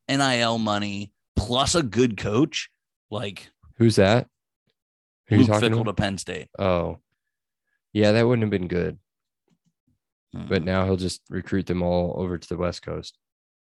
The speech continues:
Speaker 2: I wanted to see their, um, recruiting rankings for next year. National ranking, Cincinnati. They are thirty-second with
Speaker 1: Well, we
Speaker 2: twenty-nine commit,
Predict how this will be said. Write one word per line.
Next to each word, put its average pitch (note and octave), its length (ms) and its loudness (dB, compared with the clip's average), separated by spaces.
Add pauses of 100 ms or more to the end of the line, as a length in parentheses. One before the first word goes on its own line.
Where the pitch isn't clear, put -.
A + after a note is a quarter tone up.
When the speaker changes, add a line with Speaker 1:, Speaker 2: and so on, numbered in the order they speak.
Speaker 2:
I A#2 100 0
wanted C3+ 280 4
to G#2 60 4
see A2 260 -2
their, F#2+ 540 0
um, E2+ 420 -6 (380)
recruiting F#2+ 600 0
rankings E2+ 500 -4
for F2 120 -6
next E2+ 520 -4
year. - 300 -6 (1400)
National - 420 -4
ranking, F#2+ 800 0 (1400)
Cincinnati. - 1300 -6 (340)
They G#2 160 4
are G2 60 4
thirty-second G#2 1080 2 (1700)
with F#2+ 140 0 (140)
Speaker 1:
Well, A2 120 6
we G#2+ 100 8
Speaker 2:
twenty-nine G2 320 6
commit, F#2+ 440 0